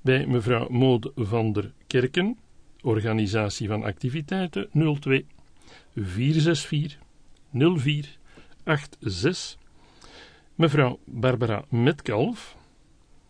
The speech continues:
coördinatrice buitenschoolse opvang, speelplein, gemeentelijke speelpleinwerking, jongerenvakantie,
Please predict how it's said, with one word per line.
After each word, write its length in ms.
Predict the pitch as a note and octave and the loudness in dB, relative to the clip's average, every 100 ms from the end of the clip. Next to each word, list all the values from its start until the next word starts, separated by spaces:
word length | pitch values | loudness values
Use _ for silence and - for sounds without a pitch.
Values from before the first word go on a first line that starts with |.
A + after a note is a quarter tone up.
| _ _ _ _ _ | _ _ _ _ _
coördinatrice 880 | - D3 B2+ C3 B2+ A#2 C3 B2 C3 | 6 10 10 8 4 2 0 0 -2
buitenschoolse 800 | A#2 A#2+ A#2 A2+ - A2 G#2+ C#3+ | 0 0 0 -2 -2 -2 -2 -2
opvang, 440 | C3 - E3+ E3 | -2 -2 -2 -2
speelplein, 760 | - - C3+ C3+ C#3+ C3 C3 C3 | -4 0 2 2 2 0 0 -2
gemeentelijke 640 | G#2+ G#2+ B2 A2+ A#2 A2 | -2 0 0 0 -4 -4
speelpleinwerking, 1080 | - - D3+ C#3+ C#3+ B2+ A#2 A2+ A2+ A2+ A#2 - | -8 -2 -2 0 0 0 0 -2 -4 -6 -8 -8
jongerenvakantie, 1160 | G#2 G#2+ A2+ C3 D3+ D3 E3+ F3 D#3+ - D#3+ | -4 0 0 2 2 0 -2 -2 -4 -4 -8